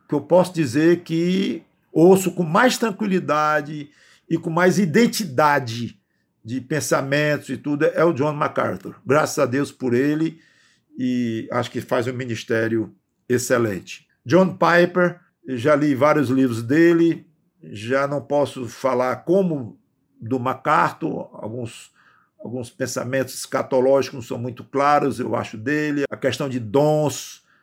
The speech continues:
carismatismo, eu acho que ele não passa uma linha muito clara também, e eu prefiro quando alguém se pronuncia de uma maneira bem clara, usando a mesma palavra, mas não chega a ser uma crítica, é um homem respeitadíssimo,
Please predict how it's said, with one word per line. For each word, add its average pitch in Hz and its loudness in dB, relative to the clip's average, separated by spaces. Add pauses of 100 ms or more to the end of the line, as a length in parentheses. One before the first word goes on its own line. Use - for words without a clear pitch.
(220)
carismatismo, 143 0
eu 151 -4
acho - -4
que 160 -4
ele 147 -2
não 139 -8
passa 135 -6
uma 131 -4
linha 127 -2
muito 127 -10
clara 131 0
também, 147 -6
e 131 -6
eu 131 -2
prefiro 147 -4 (420)
quando 139 -6
alguém 131 -4
se 139 -8
pronuncia 160 -2
de 139 -2
uma 143 -2
maneira 127 2
bem 123 -2 (200)
clara, 131 2
usando 120 -6
a 117 -6
mesma 120 -4
palavra, 117 -4 (200)
mas 147 -4 (120)
não - -8
chega 220 0
a 208 4
ser 214 0
uma 220 -4
crítica, 196 2
é 131 2
um 139 -2
homem 143 -2
respeitadíssimo, 175 -4